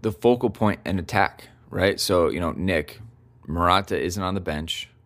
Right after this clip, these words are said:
Uh, he's probably leaving, which is, again, best for everyone. Let's just,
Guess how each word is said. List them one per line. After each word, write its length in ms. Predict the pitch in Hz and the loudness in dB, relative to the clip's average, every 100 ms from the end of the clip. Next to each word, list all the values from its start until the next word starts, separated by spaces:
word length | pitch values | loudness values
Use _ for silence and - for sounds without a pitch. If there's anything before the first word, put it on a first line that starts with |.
| _ - | _ -10
Uh, 180 | 73 69 | -8 -6
he's 280 | 82 92 | -6 -8
probably 420 | - 82 85 98 98 | -2 -2 0 -2 -4
leaving, 400 | 80 65 82 95 _ _ _ | -6 -6 -10 -12 _ _ _
which 200 | 76 78 | -10 -8
is, 200 | 69 - _ _ _ - | -10 -12 _ _ _ -10
again, 280 | 85 69 - | -6 -8 -6
best 340 | - 69 - | -6 -6 -4
for 200 | 87 - | -6 -2
everyone. 540 | 82 71 64 58 78 95 - | -2 -4 -8 -10 -12 -16 -16
Let's 200 | - - | -12 -10
just, 240 | 69 - | -10 -12